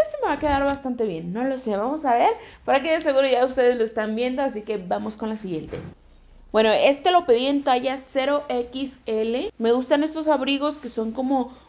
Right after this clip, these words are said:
muy rígidos, que son abrigadores, que nada más son como apariencia.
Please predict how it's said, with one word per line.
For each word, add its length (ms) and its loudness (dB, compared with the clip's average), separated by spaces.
muy 200 2
rígidos, 640 2
que 300 -2
son 200 -4
abrigadores, 600 -2
que 140 -2
nada 200 -2
más 140 -4
son 160 -4
como 240 0
apariencia. 800 0